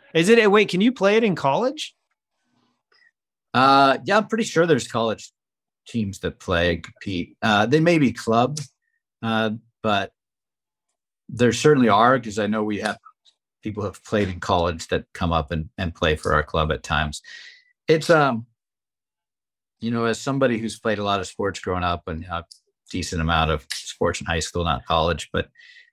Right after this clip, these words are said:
Speaker 2: uh, I never thought of curling as much of a sport, so, and it's not. <laughs> It's,
Speaker 1: It's
Speaker 2: it's
Speaker 1: not.
Speaker 2: like, you know, it's like playing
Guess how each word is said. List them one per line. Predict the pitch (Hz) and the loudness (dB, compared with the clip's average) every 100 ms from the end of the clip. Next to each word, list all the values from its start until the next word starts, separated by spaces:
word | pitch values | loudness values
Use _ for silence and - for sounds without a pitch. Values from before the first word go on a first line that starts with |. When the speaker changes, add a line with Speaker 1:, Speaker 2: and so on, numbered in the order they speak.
| - | -6
Speaker 2:
uh, | 95 98 | -4 2
I | 151 | 4
never | 175 | 4
thought | 139 143 120 | 2 2 0
of | 95 - - | -2 -10 -10
curling | - 127 117 101 | 0 0 2 -2
as | 101 | -6
much | 98 95 - | -8 -8 -8
of | |
a | 80 | -10
sport, | - - 98 85 - | -8 -2 -2 -2 -4
so, | 113 - | -6 0
and | 135 | 2
it's | 139 123 127 | 2 2 2
not. | 131 117 78 - _ | 4 4 0 -6 _
<laughs> | - - - | -20 -12 -6
It's, | 143 170 123 156 - - - | -4 -4 0 0 -2 -10 0
Speaker 1:
It's | 285 269 | 0 2
Speaker 2:
it's | 262 220 | 2 4
Speaker 1:
not. | 254 220 | 4 6
Speaker 2:
like, | 214 - 330 - 254 - 277 | 2 4 0 0 -8 -6 -8
you | - | -4
know, | 220 214 214 | 2 4 4
it's | 202 - | 0 -6
like | 226 220 247 | -8 -6 -6
playing | 190 196 180 | -4 -4 -4